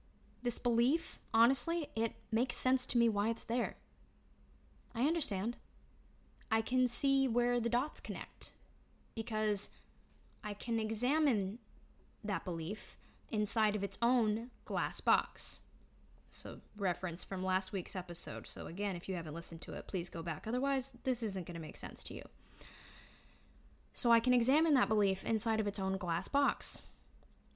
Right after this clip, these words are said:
And I can have compassion for <sighs> the circumstances that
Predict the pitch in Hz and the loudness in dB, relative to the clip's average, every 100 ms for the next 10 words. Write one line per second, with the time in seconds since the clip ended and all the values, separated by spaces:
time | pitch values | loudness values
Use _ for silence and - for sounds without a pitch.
0 | - 202 196 - 202 208 214 233 233 - | -6 -2 -2 -2 -4 -2 0 0 0 -2
1 | 233 269 302 - 214 208 202 220 208 190 | 2 2 2 0 0 0 0 0 2 2
2 | 185 - - - - - - - - - | 0 -6 -20 -20 -20 -20 -20 -20 -20 -20
3 | _ - - - - - - 240 220 233 | _ -20 -18 -14 -12 -12 -6 0 2 4
4 | 240 240 226 214 226 202 - 190 175 - | 2 2 0 2 0 0 0 -2 -2 0
5 | - - | 2 2